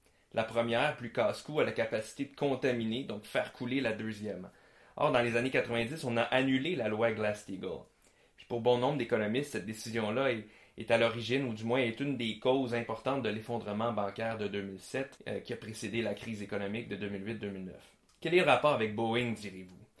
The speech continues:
Pour l'analyste en politique publique Matt Stoller, il faudrait que le Congrès américain profite justement d'un sauvetage pour obliger Boeing à scinder définitivement ses deux principales branches. La branche civile, qui dessert surtout les transporteurs aériens, et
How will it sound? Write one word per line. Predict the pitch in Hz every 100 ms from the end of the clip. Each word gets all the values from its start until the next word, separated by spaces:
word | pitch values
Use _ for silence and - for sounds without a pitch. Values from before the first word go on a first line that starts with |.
| _
Pour | 120
l'analyste | 131 151 175 208 -
en | 117
politique | 123 113 - -
publique | 127 110 139 143
Matt | 120 135
Stoller, | - 120 107 123 156 151 - _ -
il | 131
faudrait | - 147 180
que | 160
le | 120
Congrès | 123 113 135
américain | 127 110 - 139
profite | - 123 123 160
justement | 123 160 156 135 131 143
d'un | 113
sauvetage | 107 110 107 127 143 143
pour | 110 117
obliger | 113 113 117 131
Boeing | 117 117 135 120
à |
scinder | 107 - 135 123 139
définitivement | 117 143 147 127 - 113 110 120 131
ses | - 117
deux | 107 123
principales | 117 110 - - 107
branches. | 101 - 196 - - - _ _ -
La | 123
branche | 123 117
civile, | - 117 135 226 - -
qui | 110
dessert | 113 - 104
surtout | - 110 -
les | 120 107
transporteurs | 104 - 101 - 110 101
aériens, | 95 98 127 - _ _
et | 147 165 151